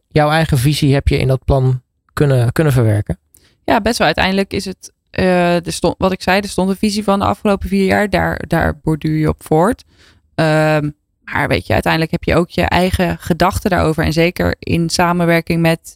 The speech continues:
Speaker 2: je collega's bij de K F B. Want uiteindelijk zijn dat, heb ik ook altijd gezegd, de experts op bepaalde gebieden. Zij werken dagelijks om die aantallen, eh, meiden omhoog te krijgen. Sommigen werken dagelijks om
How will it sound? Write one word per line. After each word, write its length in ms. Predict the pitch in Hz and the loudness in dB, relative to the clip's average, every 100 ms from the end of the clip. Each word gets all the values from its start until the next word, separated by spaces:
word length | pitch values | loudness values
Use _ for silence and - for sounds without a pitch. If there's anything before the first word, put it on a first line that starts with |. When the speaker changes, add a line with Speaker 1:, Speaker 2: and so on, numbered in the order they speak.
| - | -6
Speaker 2:
je 360 | 156 156 165 - _ - | -2 0 0 -4 _ -2
collega's 440 | 180 170 180 170 | 2 2 0 -2
bij 120 | 170 | -2
de 80 | 170 | -2
K 80 | - | -2
F 220 | 160 160 | -4 -2
B. 60 | 180 | 0
Want 240 | 180 160 | 0 -2
uiteindelijk 360 | 160 151 160 - | -4 -2 -4 -2
zijn 120 | 165 | -2
dat, 260 | 160 165 - _ - - | 0 -2 -6 _ -20 -4
heb 120 | 170 | -2
ik 80 | 175 | 0
ook 100 | 170 | 0
altijd 220 | 175 - | -2 0
gezegd, 200 | 185 - | -4 -2
de 60 | - | -4
experts 720 | - - 190 185 185 - - _ _ | -4 -4 0 2 0 -4 -12 _ _
op 140 | - 165 | -2 -2
bepaalde 460 | 170 170 165 165 | 0 0 0 0
gebieden. 420 | - 165 202 170 | -4 -2 0 0
Zij 240 | 151 175 180 | 0 0 2
werken 320 | 170 165 165 | 0 -2 -4
dagelijks 500 | 156 165 185 170 165 | -2 -2 -2 -4 -6
om 140 | - 175 | -2 -2
die 160 | 175 | 0
aantallen, 760 | - 180 175 165 160 - - 180 | -2 -4 -2 0 0 0 0 -2
eh, 20 | - | 0
meiden 420 | 170 202 208 165 | 0 0 0 0
omhoog 280 | 160 156 - | 0 -2 -2
te 60 | |
krijgen. 360 | 170 160 156 151 | -4 -2 -2 -2
Sommigen 300 | - 175 170 | -2 -2 0
werken 220 | 165 170 | -2 -2
dagelijks 500 | 170 175 - 156 - | 0 -2 -2 -4 -2
om 200 | 170 170 | -2 -2